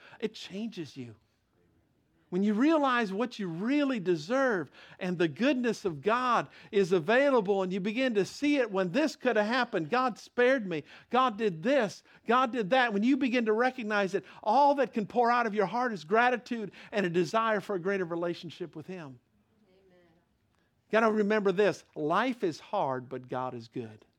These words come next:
Speaker 1: God is good. Some of us, we go through hard things of life and we think God, God is bad and God is hard. God is never good. He's al-,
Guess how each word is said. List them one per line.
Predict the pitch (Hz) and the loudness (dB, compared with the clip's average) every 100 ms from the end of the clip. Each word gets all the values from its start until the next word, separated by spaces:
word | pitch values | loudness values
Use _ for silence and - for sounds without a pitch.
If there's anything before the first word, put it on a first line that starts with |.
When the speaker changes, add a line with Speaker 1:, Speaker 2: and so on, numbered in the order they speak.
| _ _ _ _ _ _ _ _ _ _ _ _ _ _ _ _ _ | _ _ _ _ _ _ _ _ _ _ _ _ _ _ _ _ _
Speaker 1:
God | 185 196 190 | -4 -2 0
is | 170 131 | -2 0
good. | 160 170 127 107 _ _ _ _ _ - | -2 0 -4 -10 _ _ _ _ _ -4
Some | 233 | 0
of | 240 | 2
us, | 220 | 0
we | 185 233 208 | 2 0 2
go | 214 190 | 2 0
through | 214 | -2
hard | 185 214 190 | 2 2 2
things | 214 165 | -2 -2
of | 175 | -4
life | 185 226 214 175 | 0 2 2 -2
and | |
we | 170 208 | -2 -2
think | 220 175 | -4 -4
God, | 135 190 - - - 151 | -2 -2 -4 -18 -16 0
God | 170 214 240 | 2 4 4
is | 190 135 | 2 2
bad | 156 151 143 | 2 4 2
and | 139 | 0
God | 180 208 208 | 4 4 4
is | - | 2
hard. | 165 143 | 0 2
God | 180 202 190 | 4 4 4
is | 160 | 0
never | 185 233 220 | 0 0 0
good. | 165 151 | 0 0
He's | 156 | 0
al-, | 180 220 233 | 2 2 2